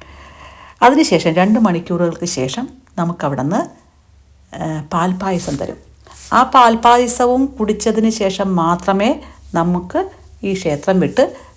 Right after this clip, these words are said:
പോകാൻ പറ്റത്തുള്ളൂ കേട്ടോ. ക്ഷേത്രത്തിൽ നിന്ന് നൽകുന്ന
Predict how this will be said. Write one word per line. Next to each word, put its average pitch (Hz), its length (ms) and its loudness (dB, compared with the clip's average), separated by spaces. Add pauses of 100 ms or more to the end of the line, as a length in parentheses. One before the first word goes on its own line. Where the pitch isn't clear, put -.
പോകാൻ 151 380 0
പറ്റത്തുള്ളൂ 143 560 -2
കേട്ടോ. 233 200 2 (1300)
ക്ഷേത്രത്തിൽ 233 480 -4
നിന്ന് 285 140 0
നൽകുന്ന 254 340 -2